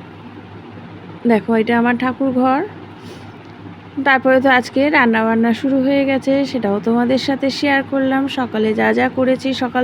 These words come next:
থেকে রাতে রান্না আমি একবারই করে রাখি, তোমাদের সাথে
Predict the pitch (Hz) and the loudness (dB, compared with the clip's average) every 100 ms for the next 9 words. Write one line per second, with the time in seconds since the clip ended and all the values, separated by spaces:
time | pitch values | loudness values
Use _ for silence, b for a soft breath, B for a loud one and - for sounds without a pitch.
0 | 240 254 247 240 240 254 254 247 254 262 | -2 -2 0 0 0 0 0 0 -2 0
1 | 233 226 202 220 220 247 - 262 262 262 | 0 0 -2 0 0 0 0 -2 0 0
2 | 247 277 359 - B B B B B - | -2 -6 -6 -10 B B B B B -18
3 | - 220 202 208 208 226 | -6 -2 0 0 0 0